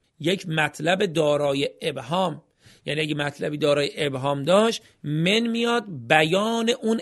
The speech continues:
ابهام رو می‌کنه که معمولاً بعد از ما، مای موصوله مثلاً، چون از مبهماته، منی که ذکر می‌شه، من بیان جنسه.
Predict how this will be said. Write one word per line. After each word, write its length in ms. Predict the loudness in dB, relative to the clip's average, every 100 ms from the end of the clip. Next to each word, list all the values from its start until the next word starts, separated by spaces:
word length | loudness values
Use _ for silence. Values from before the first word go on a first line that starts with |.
| -2
ابهام 520 | -2 -2 0 0 0
رو 140 | -2
می‌کنه 440 | -4 -4 -6 -6 -10 _ _
که 120 | -4
معمولاً 480 | 2 2 2 2 0
بعد 340 | 0 0 0
از 200 | -2 -4
ما، 560 | -4 0 2 4 2 -2 _
مای 180 | -4 -2
موصوله 500 | -2 -4 -4 -2 0
مثلاً، 460 | 0 -2 -2 -4 -8 _ _
چون 180 | -6 -2
از 180 | -2 -2
مبهماته، 800 | -2 -2 -2 -4 -4 -2 -2 -4 -6
منی 300 | -2 0 0
که 140 | 0 -2
ذکر 240 | 0 -2
می‌شه، 200 | -4 -6
من 380 | -2 0 0 -2 -6 _
بیان 440 | -2 0 0 -4 -6
جنسه. 540 | -4 -4 -4 -6 -6